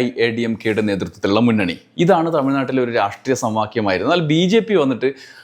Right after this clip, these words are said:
മറ്റൊരു സാഹചര്യം സൃഷ്ടിക്കാൻ കഴിയുമോ എന്ന് നോക്കി. പക്ഷേ, ഏഹ്, കേരളത്തെ പോലും അതിശയിപ്പിക്കുന്ന രീതിയിലാണ് ബി ജെ പിക്ക് അവിടെ ഉണ്ടായിരുന്ന അനുഭവം. വളർച്ച നിരക്ക് പോലും, ഏഹ്, ഒരുപക്ഷേ കേരളത്തിൽ പോലും ഉണ്ടാകുന്ന രീതിയിൽ പോലും അവിടെ ഉണ്ടാകുന്നില്ല.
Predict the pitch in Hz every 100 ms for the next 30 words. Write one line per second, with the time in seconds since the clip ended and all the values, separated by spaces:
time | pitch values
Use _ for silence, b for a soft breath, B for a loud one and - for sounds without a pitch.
0 | - 156 160 214 170 170 B - 131 135
1 | 143 143 139 127 139 131 123 113 113 120
2 | 120 113 107 101 131 160 196 208 B B
3 | - 120 117 - 139 165 190 208 190 190
4 | 190 143 135 147 135 131 139 120 120 127
5 | 113 110 107 104 113 135 131 127 101 117
6 | - 104 113 107 107 98 107 - 98 98
7 | 110 113 - B - 117 120 - 160 160
8 | B - 127 131 - 180 131 107 92 B
9 | - 107 104 123 131 131 127 143 147 -
10 | 110 - 123 139 139 170 165 165 165 143
11 | 127 127 123 127 120 113 120 107 113 113
12 | 113 98 104 98 104 110 110 92